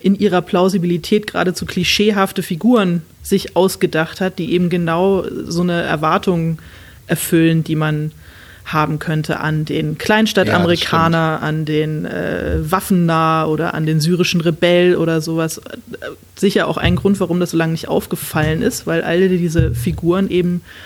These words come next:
Speaker 1: genau das so, ähm, das so bedient haben. Und das wiederum darf ja eine literarische Figur eigentlich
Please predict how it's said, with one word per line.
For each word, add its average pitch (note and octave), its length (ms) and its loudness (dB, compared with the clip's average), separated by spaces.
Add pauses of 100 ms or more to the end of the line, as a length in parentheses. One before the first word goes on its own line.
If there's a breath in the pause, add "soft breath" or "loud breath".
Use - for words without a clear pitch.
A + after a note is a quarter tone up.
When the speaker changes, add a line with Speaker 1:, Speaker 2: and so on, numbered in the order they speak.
(320 loud breath)
Speaker 1:
genau F3 340 2
das F3+ 260 0
so, E3 420 2 (600 loud breath)
ähm, D#3+ 580 0 (520)
das F#3+ 140 2
so G#3+ 100 4
bedient G#3 440 2
haben. D#3 380 -2 (200)
Und E3 160 -2
das E3 160 -2
wiederum F#3 320 0
darf F3 220 -2
ja F3 60 0
eine E3+ 80 0
literarische E3+ 580 -2
Figur E3 340 -4
eigentlich D#3 440 -4